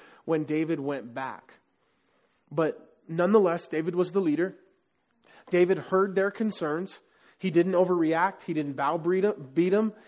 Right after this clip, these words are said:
He, he went back. He heard the legitimate concerns of the men. He went back. He had a second conversation with the Lord. And then it just says they went down. So they just followed what, what God wanted in the leading of David.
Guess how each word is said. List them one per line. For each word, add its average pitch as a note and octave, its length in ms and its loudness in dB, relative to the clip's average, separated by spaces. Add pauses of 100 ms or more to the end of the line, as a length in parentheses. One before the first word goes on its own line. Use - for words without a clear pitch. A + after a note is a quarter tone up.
(160)
He, F3+ 180 -6
he D#3 140 -6
went E3 340 -2
back. F3+ 240 -2
He D3 140 -8
heard F3 260 0
the G3 60 0
legitimate F3+ 480 0
concerns F3+ 420 -4
of E3 80 -2
the C3+ 60 -2
men. E3 340 0 (240)
He D#3+ 100 -4
went D#3 220 -2
back. F3 300 -2
He C3+ 200 -10
had C#3+ 160 -8
a B2+ 40 -10
second F3+ 380 -6
conversation F3+ 600 -4
with F3 160 -2
the D3+ 60 -6
Lord. D#3+ 400 0 (220)
And D3 120 -4
then F3 80 2
it F3 60 2
just D#3+ 180 -6
says E3 180 -2
they C#3+ 120 0
went D#3+ 200 0
down. A#2+ 260 -6 (880)
So D#3+ 100 -2
they C#3+ 80 0
just C#3 240 -10
followed E3+ 380 0
what, F#3+ 280 -4
what F3+ 160 0
God F3 240 -2
wanted F3 260 -2
in D#3+ 100 -2
the C#3 60 -6
leading D3+ 340 -2
of F3+ 100 -4
David. E3+ 400 -4